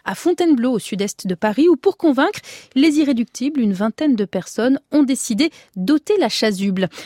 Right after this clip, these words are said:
Angélique était vendredi sur le marché pour tracter contre la privatisation d'A D P, mais sans son gilet jaune. Ça rassure les gens, explique-t-elle. L'image a tellement été ternie. Plus nombreux sont encore ceux qui ont définitivement remisé le gilet jaune, comme Émilie. «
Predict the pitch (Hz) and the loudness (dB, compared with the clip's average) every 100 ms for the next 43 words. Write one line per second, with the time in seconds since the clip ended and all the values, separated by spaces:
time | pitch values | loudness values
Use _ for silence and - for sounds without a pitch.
0 | - 302 247 240 220 - - 208 - 202 | -2 0 2 0 -4 -10 -6 -6 -4 -2
1 | 202 202 214 - 185 175 214 - 370 320 | -2 -2 -4 -6 -6 -2 -2 -2 -4 -2
2 | 220 - 247 - 349 233 - 202 175 - | -4 -4 -6 -4 -2 -2 -4 -4 -4 -2
3 | 220 196 208 190 - 330 262 220 202 302 | -2 -2 -2 -4 0 2 2 2 -2 0
4 | 403 - - - 208 202 - 349 415 - | -2 -4 -16 -4 -2 -2 -4 -6 -6 -4
5 | 262 226 277 339 277 269 285 285 - 202 | -2 2 2 2 2 2 4 2 2 -2
6 | 196 311 - 381 285 254 233 247 - 220 | 0 -2 0 0 2 2 0 -2 -4 -4
7 | - 320 - - - 202 220 220 320 302 | 0 -2 -4 -16 -4 0 2 2 -2 -4
8 | - 180 _ 247 240 302 240 - 277 - | -10 -16 _ -2 2 2 0 -2 -6 -4
9 | 226 180 185 190 - - _ - 339 311 | -4 -2 -2 -4 -6 -20 _ 0 4 4
10 | 226 220 - 202 185 185 185 - 226 - | 2 -2 -2 -8 -6 -6 -6 -6 -8 -6
11 | 196 160 214 285 294 269 - 277 269 294 | -8 -2 0 2 2 2 2 0 4 4
12 | 269 214 214 202 196 175 208 214 208 359 | 2 2 0 0 -2 0 0 0 2 0
13 | 302 269 330 302 302 | 4 4 6 6 4